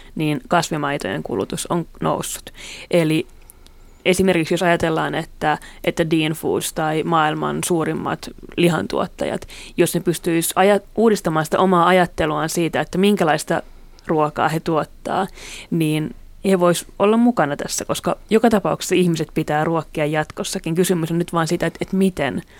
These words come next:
miten me tuotetaan se ruoka ja millaista se ruoka on. Ja jos Dean Foods olisi lähtenyt esimerkiksi tähän kasvimaitobisnekseen, niin heillä olisi varmaan käynyt aivan hyvin. Samoin kuin me nähdään nyt tällä hetkellä sitä ilmiötä, että maailmalla suuret lihatalot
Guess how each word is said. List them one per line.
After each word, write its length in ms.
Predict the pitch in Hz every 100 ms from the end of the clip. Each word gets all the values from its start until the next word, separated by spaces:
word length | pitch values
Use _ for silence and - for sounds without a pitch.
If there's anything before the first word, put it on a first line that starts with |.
| - -
miten 240 | 196 185
me 80 | 156
tuotetaan 380 | 165 156 151 165
se 80 | 165
ruoka 480 | 156 139 160 - - - - -
ja 180 | 160 151 -
millaista 360 | 180 165 -
se 100 | 160
ruoka 360 | 147 139 151 -
on. 300 | 156 135 - - - - - -
Ja 280 | 170 151 - - - 175
jos 240 | 208 - 170
Dean 180 | 185
Foods 320 | 190 165 151 160
olisi 200 | 156 160
lähtenyt 380 | 156 - 143
esimerkiksi 640 | 156 170 156 156 165 - -
tähän 300 | 160 175 - 240
kasvimaitobisnekseen, 1300 | 220 208 190 160 156 175 - - 208 - - - 185 - -
niin 280 | 185 180 202
heillä 200 | - 214
olisi 140 | 156 170
varmaan 240 | 180 196
käynyt 240 | 202 202
aivan 320 | 202 190 202 208
hyvin. 340 | 208 - - - - - -
Samoin 320 | - 214 185
kuin 100 | 170
me 100 | 175
nähdään 320 | 190 180 185 190
nyt 100 | 185
tällä 220 | 196 175
hetkellä 320 | 165 - 175
sitä 200 | 165 180
ilmiötä, 640 | 165 170 165 165 165 165 165 - - -
että 180 | 170 180
maailmalla 500 | 180 170 165 170 165
suuret 360 | 190 175 160
lihatalot 600 | 190 180 175 160 165 -